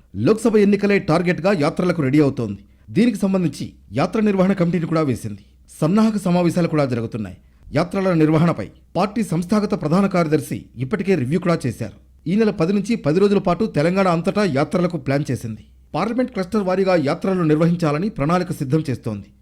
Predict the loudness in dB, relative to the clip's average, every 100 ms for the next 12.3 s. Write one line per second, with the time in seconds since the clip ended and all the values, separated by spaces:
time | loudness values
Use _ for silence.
0 | _ -2 2 2 0 -2 0 0 2 0
1 | 2 -2 0 0 -2 -8 -20 -6 -4 0
2 | -2 -2 -4 0 0 0 -2 -2 0 2
3 | 2 2 2 0 0 -6 -10 -20 _ -4
4 | -2 0 0 2 2 2 2 2 0 -2
5 | -2 0 2 2 2 -4 -8 -12 -20 _
6 | _ _ _ _ _ -2 0 0 0 -2
7 | -2 -2 0 0 2 0 -2 -4 -4 -2
8 | -2 -4 -10 -20 -20 -2 0 2 0 0
9 | 0 2 0 2 0 -2 0 0 0 0
10 | 0 0 2 2 2 0 -2 -8 -12 _
11 | -2 0 0 0 0 0 -2 -2 -2 -2
12 | -2 -4 -6